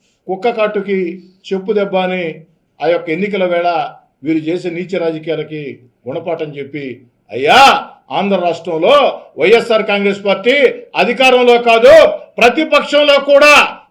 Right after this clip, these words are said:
కూర్చునే అర్హత లేదని పదకొండు సీట్లకి మిమ్మల్ని దిగజార్చిన పద్ధతులు మార్చుకుని బాధ్యత గల ఒక రాజకీయ పార్టీగా ప్రజా సమస్యల్ని ఎత్తి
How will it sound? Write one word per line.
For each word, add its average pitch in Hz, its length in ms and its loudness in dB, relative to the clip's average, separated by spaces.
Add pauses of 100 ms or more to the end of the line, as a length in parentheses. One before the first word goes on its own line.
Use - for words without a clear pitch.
కూర్చునే 294 440 -2
అర్హత 294 240 4 (100)
లేదని 285 360 6 (360)
పదకొండు 254 420 0
సీట్లకి 240 520 -2 (840)
మిమ్మల్ని 151 400 -2 (280)
దిగజార్చిన 143 540 -2 (840)
పద్ధతులు 185 460 -2
మార్చుకుని 143 560 -4 (720)
బాధ్యత 196 480 2 (100)
గల 160 140 4 (680)
ఒక 123 140 -4
రాజకీయ 151 480 0 (120)
పార్టీగా 135 440 -4 (1000)
ప్రజా 139 260 2
సమస్యల్ని 156 640 0 (560)
ఎత్తి 127 240 -4